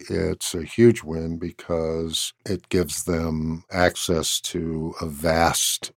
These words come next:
constituency or constituencies all around the country, but it also gives them political juice. The leaders of these churches are important political figures. Republicans are likely to control the House and the Senate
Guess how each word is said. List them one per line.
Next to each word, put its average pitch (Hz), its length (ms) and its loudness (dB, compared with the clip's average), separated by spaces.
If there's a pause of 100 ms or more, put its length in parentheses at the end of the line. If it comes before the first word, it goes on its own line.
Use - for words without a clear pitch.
constituency 85 880 0
or 78 200 -4
constituencies 76 1200 -4 (240)
all 80 220 -4
around 78 260 -2
the 76 60 -4
country, - 440 -6 (200)
but 90 120 4
it 90 100 6
also 92 380 4
gives 87 320 0
them 82 160 0
political 80 480 -4
juice. 76 580 -4 (360)
The 85 80 -4
leaders 92 440 4
of 87 140 0
these 87 220 -2
churches 95 760 0
are 85 560 -4 (400)
important 92 560 4
political 92 400 2
figures. 104 840 2 (120)
Republicans 90 640 2
are 82 100 0
likely 85 540 0
to 87 100 0
control 90 540 0
the 78 140 -4
House 92 340 -2
and 85 120 -4
the 80 80 -4
Senate 107 360 4